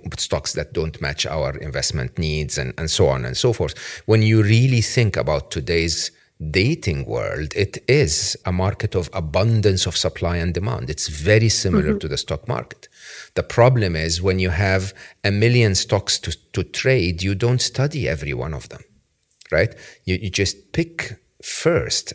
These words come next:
Speaker 1: and you pick what your investment strategy is first and you pick a trading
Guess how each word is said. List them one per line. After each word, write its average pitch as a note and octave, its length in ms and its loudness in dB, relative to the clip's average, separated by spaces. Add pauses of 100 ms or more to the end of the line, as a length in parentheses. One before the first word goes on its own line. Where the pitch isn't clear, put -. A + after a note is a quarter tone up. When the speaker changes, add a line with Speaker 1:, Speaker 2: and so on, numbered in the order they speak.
Speaker 1:
and F2+ 200 -2
you F2 240 -2 (140)
pick - 240 -2
what - 240 -4
your F2 120 -2
investment D#2+ 500 -4
strategy F2+ 600 -4
is - 180 -10
first - 380 -12
and D#2+ 140 -8
you E2 80 -8
pick - 360 -10 (400)
a G2 80 0
trading F#2+ 640 2